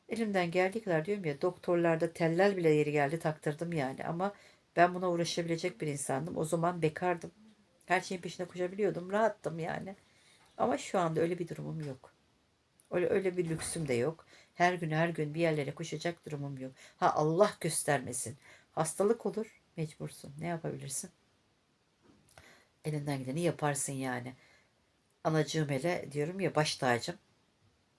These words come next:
İyi olsunlar, yeter ki iyi olsunlar. Şu anda şükürler olsun. Kimseye ihtiyaçları yok. Allah'ın izniyle kimse aç değil,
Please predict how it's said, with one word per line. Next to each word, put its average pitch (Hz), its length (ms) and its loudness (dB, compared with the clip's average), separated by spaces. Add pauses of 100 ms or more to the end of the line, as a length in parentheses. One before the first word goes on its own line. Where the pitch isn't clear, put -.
(580)
İyi 302 180 4
olsunlar, 139 500 0
yeter 208 380 2
ki 185 80 -4
iyi 170 100 4
olsunlar. 147 400 0
Şu 294 200 -4
anda 214 200 2
şükürler 190 340 -2
olsun. 131 340 -2 (500)
Kimseye 226 460 0
ihtiyaçları 147 540 -4
yok. 131 260 -6
Allah'ın 190 400 0
izniyle 156 500 -4
kimse - 320 -2
aç - 380 2
değil, 160 200 2